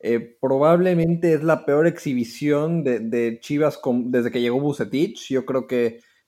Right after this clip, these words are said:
eh, fue un partido, habíamos hablado del tema de, de, de que sin un nueve, eh, claro, Chivas no iba a poder operar mucho ofensivamente. Otra vez fue lo mismo, otra vez este esquema de Vega, Antuna, Brizuela y Chicote como tus jugadores de ataque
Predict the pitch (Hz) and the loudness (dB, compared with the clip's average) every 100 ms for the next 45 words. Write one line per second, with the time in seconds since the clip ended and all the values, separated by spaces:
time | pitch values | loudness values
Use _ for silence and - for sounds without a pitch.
0 | _ - 95 92 101 - 135 135 139 147 | _ -6 -4 -4 -6 -6 -4 -2 -2 0
1 | 143 156 156 _ _ - 175 226 220 180 | 2 2 0 _ _ -4 0 2 2 4
2 | 190 175 160 175 170 143 127 123 113 135 | 4 4 4 4 4 2 0 -6 -6 -6
3 | 131 117 123 135 147 165 156 160 156 165 | -6 -2 -6 -4 0 2 2 4 4 4
4 | 160 139 120 117 _ _ _ 120 113 113 | 4 4 2 -4 _ _ _ -6 -4 -4
5 | 110 _ 135 147 147 170 180 143 - - | -6 _ 0 2 4 4 4 4 0 -4
6 | 143 143 143 139 147 139 123 123 135 127 | 0 0 -2 -2 0 0 0 0 0 0
7 | 120 127 135 131 131 117 110 131 123 120 | 0 0 -2 -4 -6 -6 -4 -2 0 0
8 | 123 147 151 123 131 120 117 - 135 131 | -2 0 2 2 0 -2 -2 -2 0 0
9 | 117 120 117 120 113 113 113 - _ _ | 0 0 0 -2 -2 -2 -2 -4 _ _
10 | _ - 117 - 135 123 139 127 127 120 | _ -10 -10 -4 -4 -2 -4 -2 0 0
11 | 113 131 131 131 117 131 135 127 120 113 | 0 0 0 -2 -2 -4 -2 -2 -2 -4
12 | - 123 127 123 117 - 113 131 127 127 | -2 -2 0 0 -2 -6 -4 -2 -2 -4
13 | 113 110 110 113 - 123 131 131 117 104 | -6 -8 -10 -14 -6 -2 -2 -2 -2 -2
14 | 123 - 120 - | -6 -4 -8 -8